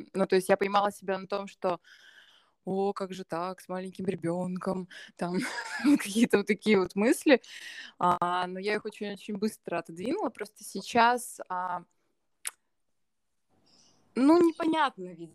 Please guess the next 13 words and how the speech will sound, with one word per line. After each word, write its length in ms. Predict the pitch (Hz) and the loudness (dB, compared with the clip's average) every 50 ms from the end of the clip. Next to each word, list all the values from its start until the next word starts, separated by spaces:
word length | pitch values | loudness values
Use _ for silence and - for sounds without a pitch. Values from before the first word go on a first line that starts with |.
| 175 | -8
да, 360 | 170 196 240 269 311 311 311 311 | -6 -4 -2 -2 -4 -4 -6 -6
даже 380 | 262 208 202 196 190 175 180 170 | -6 -4 -4 -4 -4 -4 -8 -12
вот 120 | 170 - _ - - - _ _ _ _ _ | -12 -14 _ -20 -20 -20 _ _ _ _ _
ты, 120 | - 277 254 | -10 -10 -10
Ксения, 480 | - - - 247 233 226 208 208 202 | -8 -4 -2 0 0 0 2 0 0
говорила 520 | 185 190 185 190 190 190 196 196 190 190 185 | 0 0 0 -2 0 0 0 2 2 2 2
о 40 | |
том, 240 | 175 - - 180 180 | 0 0 -4 -6 -6
что 260 | - - _ - 170 | -8 -10 _ -8 -8
вот 140 | 165 165 - | -6 -6 -6
эти 160 | 175 - - | -6 -6 -6
вот 120 | 170 160 - | -8 -8 -6
щас 380 | - - 180 - - - - | -4 -4 -4 -4 -4 -10 -14